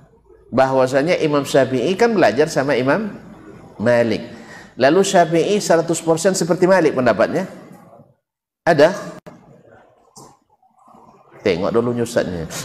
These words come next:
<laughs> Nggak usah tengok, nggak ada. Sebab dalam, dalam kitab Al-Um banyak Imam Syafi'i meluruskan dalam tanda petik ya, tidak sependapat dengan gurunya Imam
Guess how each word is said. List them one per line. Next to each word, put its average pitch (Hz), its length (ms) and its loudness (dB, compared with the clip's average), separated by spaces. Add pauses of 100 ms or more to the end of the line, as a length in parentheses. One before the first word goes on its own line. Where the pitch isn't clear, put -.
(500)
<laughs> - 560 -6
Nggak 147 140 2
usah 170 160 0
tengok, 139 320 0
nggak 120 140 2 (100)
ada. 104 100 0 (300)
Sebab 139 320 0
dalam, 123 560 -2
dalam 127 400 -2
kitab 131 320 -2
Al-Um 160 480 -2
banyak 139 400 0
Imam 147 240 0
Syafi'i 139 800 -2 (240)
meluruskan 131 800 0
dalam 113 240 0
tanda 123 160 2
petik 156 320 2
ya, 165 320 -2 (400)
tidak 123 240 2
sependapat 120 560 -2
dengan 120 240 -2
gurunya 113 480 0
Imam 147 320 -2